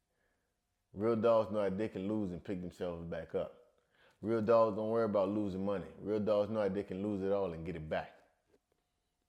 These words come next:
Because you create good karma. You be so nice to people. You help so many people to whereas you can be at your lowest moment. Those same people that helped you one day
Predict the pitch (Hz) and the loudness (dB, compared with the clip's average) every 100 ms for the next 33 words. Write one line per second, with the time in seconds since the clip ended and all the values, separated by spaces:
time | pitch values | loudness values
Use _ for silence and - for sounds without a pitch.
0 | _ _ _ _ _ _ _ _ _ _ | _ _ _ _ _ _ _ _ _ _
1 | _ _ _ 98 - 107 90 104 - - | _ _ _ -12 -8 -8 -6 -6 -8 -8
2 | 113 120 101 87 101 - - 107 95 78 | -4 -2 -2 -2 -4 -6 -8 -6 -6 -8
3 | - _ _ _ _ _ _ _ _ 98 | -16 _ _ _ _ _ _ _ _ -10
4 | 101 120 113 120 110 104 107 - 95 98 | -4 -2 -2 -2 -2 0 0 -2 -8 -6
5 | 85 90 104 101 113 90 - 107 104 98 | -6 -4 -4 -2 -2 -2 -6 -4 -4 -6
6 | - 104 - 76 _ _ _ - 101 98 | -6 -8 -8 -14 _ _ _ -4 2 2
7 | 95 123 117 104 95 95 110 101 104 101 | 2 -2 -2 0 0 0 0 2 0 0
8 | 107 113 101 69 - _ _ _ _ - | -2 -2 -2 -6 -16 _ _ _ _ -6
9 | 101 101 117 117 110 113 104 95 87 107 | -6 -4 -4 -4 -4 -4 0 0 0 -2
10 | 107 - 113 104 110 107 113 92 | -2 -6 -4 -4 -4 -4 -2 -4